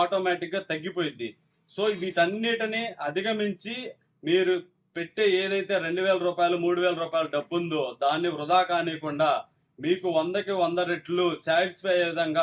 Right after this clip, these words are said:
పనిచేసే విధంగా ఈ బెలాన్ స్టిక్ అనేది ఉపయోగపడుతుంది. కాబట్టి ఇది కేవలం ఎకరానికి వంద రూపాయలు మాత్రంలోనే దీన్ని అందిస్తున్నారు. కాబట్టి ప్రతి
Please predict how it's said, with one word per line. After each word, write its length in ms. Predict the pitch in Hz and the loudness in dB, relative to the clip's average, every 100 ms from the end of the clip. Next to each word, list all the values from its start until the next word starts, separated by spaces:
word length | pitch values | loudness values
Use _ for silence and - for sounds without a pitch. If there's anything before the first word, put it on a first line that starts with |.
| 151 151 | 2 0
పనిచేసే 460 | 160 196 180 165 160 | -2 0 -2 -2 -4
విధంగా 340 | 160 156 170 226 - _ _ - | -4 -2 0 0 -2 _ _ -14
ఈ 140 | 180 220 185 | -8 -2 2
బెలాన్ 320 | 180 196 180 | 4 4 0
స్టిక్ 220 | 180 180 | -4 -2
అనేది 300 | 175 170 196 254 240 _ _ _ 156 160 | -2 0 -4 -6 -12 _ _ _ -10 -4
ఉపయోగపడుతుంది. 840 | 202 208 190 175 156 165 170 202 233 - _ - | 2 2 2 0 -2 -6 -2 -2 -4 -10 _ -6
కాబట్టి 380 | 151 175 190 214 220 165 | -2 0 0 -4 -10 -10
ఇది 120 | 151 151 | -10 -6
కేవలం 340 | 156 196 202 214 185 | 0 2 2 2 0
ఎకరానికి 380 | 165 185 196 165 156 | 0 -2 -2 -2 -2
వంద 140 | 175 190 | 0 0
రూపాయలు 280 | 185 180 160 156 | 2 0 0 -2
మాత్రంలోనే 880 | 180 - - 185 180 180 175 202 - - _ _ | -2 -6 -4 0 2 2 0 -2 -4 -10 _ _
దీన్ని 160 | 156 147 | -4 -2
అందిస్తున్నారు. 560 | 160 180 175 185 175 160 | -2 -4 -4 0 2 4
కాబట్టి 340 | 160 156 151 208 233 - | 2 2 -2 -4 -4 -8
ప్రతి 260 | 175 175 | -10 -8